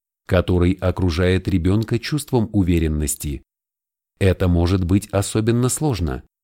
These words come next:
если ваш ребёнок сопротивляется вашим попыткам пересмотреть травму. Будьте терпеливы, ободряйте его.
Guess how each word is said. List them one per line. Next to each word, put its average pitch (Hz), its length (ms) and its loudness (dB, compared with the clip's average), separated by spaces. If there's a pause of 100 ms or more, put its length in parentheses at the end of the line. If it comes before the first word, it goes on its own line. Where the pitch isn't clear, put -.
(120)
если 95 400 4
ваш 92 300 0
ребёнок 107 460 2
сопротивляется 135 960 0
вашим 107 360 0
попыткам 127 560 0
пересмотреть 101 760 0
травму. 76 560 -2 (800)
Будьте 92 480 0
терпеливы, 87 840 0 (280)
ободряйте 120 680 0
его. 73 400 -2